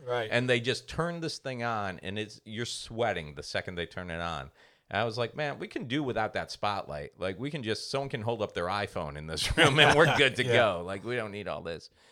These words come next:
Speaker 2: Uh, but I walk in, and this, this room looks like fire hazard-wise, it shouldn't have more than six people in it.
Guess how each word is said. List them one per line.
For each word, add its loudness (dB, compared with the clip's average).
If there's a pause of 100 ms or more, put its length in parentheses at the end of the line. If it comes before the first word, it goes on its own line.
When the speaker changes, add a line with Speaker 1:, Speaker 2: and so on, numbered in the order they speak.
(500)
Speaker 2:
Uh, 4
but 2 (160)
I 2
walk 2
in, -6 (100)
and -4
this, -10 (260)
this -2
room -6
looks -6
like -4 (160)
fire 0 (100)
hazard-wise, -4
it -10
shouldn't -10
have -4
more -4
than -10
six -8
people -10
in -14
it. -18